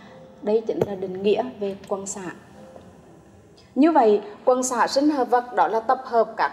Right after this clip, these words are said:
quần thể sinh vật thuộc nhiều loài khác nhau, cùng sống trong một khoảng không gian xác định và thời gian nhất định. Các sinh vật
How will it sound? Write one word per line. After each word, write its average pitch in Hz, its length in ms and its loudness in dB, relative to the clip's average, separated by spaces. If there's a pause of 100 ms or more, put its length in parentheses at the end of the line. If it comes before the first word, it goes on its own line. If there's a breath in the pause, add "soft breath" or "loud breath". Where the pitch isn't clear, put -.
(120)
quần 254 220 0
thể 240 240 2
sinh 269 240 -2
vật 262 160 0 (200)
thuộc 220 300 0
nhiều 247 180 2
loài 240 240 0
khác 180 240 -10
nhau, 233 260 2 (560 loud breath)
cùng 262 200 4
sống 175 340 -2
trong 254 360 -2
một 208 140 0 (300)
khoảng 233 300 2
không 254 280 -2
gian 254 220 0
xác - 280 -2
định 214 260 2 (400 loud breath)
và 214 120 -2
thời 220 260 -2
gian 214 260 -2
nhất 247 160 -2
định. 196 320 0 (640 loud breath)
Các 180 200 2
sinh 277 200 0
vật 254 140 2